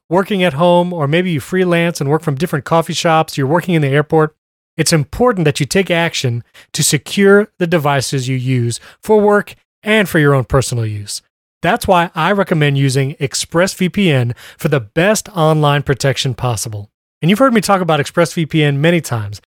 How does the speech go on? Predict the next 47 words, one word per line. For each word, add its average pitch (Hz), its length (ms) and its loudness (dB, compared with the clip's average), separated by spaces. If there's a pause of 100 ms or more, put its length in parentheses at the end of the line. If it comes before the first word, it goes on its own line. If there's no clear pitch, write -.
(260)
Not 175 240 0
only 190 500 2
is 147 120 -2
it 147 100 -2 (180)
one 156 200 0
of 143 80 -2
the 143 60 0
most 139 300 -2
trusted 196 600 0 (260)
V 156 160 4
P 175 160 0
N 156 100 2
services 147 420 0
around, 131 440 0 (260)
it 185 120 2
is 143 140 4
super 214 360 2
fast 120 520 -4 (240)
and 220 340 2 (220)
it 180 100 2
is 139 140 2
super 180 340 0
secure. 127 500 -4 (280)
I 160 80 2
use 175 160 4
it 170 60 4
on 156 80 2
my 135 140 0
iPhone, 185 720 0
my 139 300 -2
iPad, 151 580 0 (220)
and 196 260 0
my 143 200 0
Mac. 123 440 -6 (120)
One 170 120 2
of 175 60 2
the 160 220 0
easiest 208 400 0
ways 170 240 4
to 147 100 -2
secure 156 320 -2
your 147 200 2
internet 170 340 0
data 131 240 2
is 135 220 -4
with 127 120 -2
ExpressVPN. 135 960 0